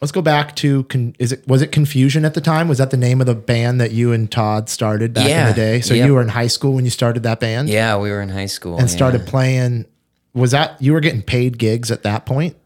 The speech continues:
Speaker 2: Uh, yeah, the first year, probably not, or maybe <laughs> just a couple bucks. I don't remember. But, um, yeah, after a while, we started playing local bars and stuff. You know, we were still in high school, so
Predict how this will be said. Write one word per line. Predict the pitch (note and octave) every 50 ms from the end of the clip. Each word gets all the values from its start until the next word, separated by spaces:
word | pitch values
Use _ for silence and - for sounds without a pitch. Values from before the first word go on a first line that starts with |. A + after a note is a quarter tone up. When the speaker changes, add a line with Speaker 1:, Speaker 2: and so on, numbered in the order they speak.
| _ _ _
Speaker 2:
Uh, | - A#2 B2+ C#3 C#3 C#3 C#3 C#3 C#3 C3+ C3+ C3+ - -
yeah, | - C#3+ F#3+ - -
the | D3+ C#3
first | D3+ - F3 F3+ F3 - -
year, | A2+ A2+ C3 D3 D3+ D3+ D#3 D#3
probably | D#3 D#3 D3 C3 B2+ C3 C3 A#2
not, | A2 A2+ A#2 B2 C3 C3+ - - - - - - - -
or | G2
maybe | G2+ G2 G2 A2 A2 G#2+
<laughs> | G#2+ - C#3
just | - -
a | G2
couple | - A2+ G2 - G#2+
bucks. | - F2 F#2+ G#2 A2+ - - -
I | F#2
don't | G2 G2 E2+ E2
remember. | E2+ F2+ F#2 F#2+ F#2+ G2 F2+ F2+ F2
But, | F2+ G2+ - F#2+ F#2 F2 - - -
um, | G2 F2 E2+ E2+ E2 E2 E2 E2+ D#2+ _ _ _ _ _ _ _ _ -
yeah, | A#2 A2 G2
after | G#2 B2+ B2 - - C3
a | A#2 G#2+
while, | G#2 A2 A#2 A#2+ A#2 G#2 G2 F#2+
we | F#2+ A2+ A2+
started | - - A2+ G#2+ G2+ F#2 -
playing | G#2+ G#2 G#2 G#2 G2+ G2 G2 G2 F#2 - _ -
local | G2+ G2+ G#2 - G2+
bars | F2 F2+ F#2 F2+ F#2 F#2 F#2+ F#2
and | F#2+ F#2 F2
stuff. | - - - F#2 F#2 F#2 - -
You | - F#2
know, | F2+ F2+ F2+
we | F#2
were | F#2 F#2+
still | F#2 - - G2+ G2
in | F2+
high | F2 F#2 F2+ F2+
school, | F2 - - F#2 F2 F2 F#2 F#2
so | - - - E2 D#2+ D#2+ D#2+ D#2+